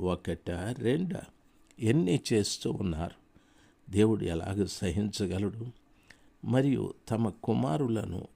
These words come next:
కుమార్తెలను ఏం చేశారు అంటే,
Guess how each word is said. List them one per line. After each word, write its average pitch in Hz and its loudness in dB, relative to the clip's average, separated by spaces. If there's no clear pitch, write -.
కుమార్తెలను 92 -2
ఏం 98 2
చేశారు 98 -4
అంటే, 110 0